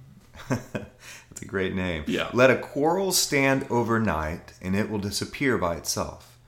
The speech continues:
Speaker 1: If no grain is in the house, quarrels knock at the door and enter."
Speaker 2: Obviously, he's going to one of the ways in which quarrels come into our lives. Uh, when we have needs, real needs, that are unfulfilled,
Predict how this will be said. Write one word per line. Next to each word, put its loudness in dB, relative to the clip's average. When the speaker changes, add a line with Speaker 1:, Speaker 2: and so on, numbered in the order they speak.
Speaker 1:
If -6
no 4
grain 4
is 2
in 0
the 0
house, 0
quarrels 0
knock 2
at -6
the -6
door -4
and -6
enter." -8
Speaker 2:
Obviously, 4
he's 2
going 6
to -6
one 2
of 0
the -4
ways 8
in 2
which -2
quarrels 6
come -2
into 2
our -2
lives. -2
Uh, -2
when 4
we 6
have 4
needs, 2
real 10
needs, 2
that 4
are 2
unfulfilled, 0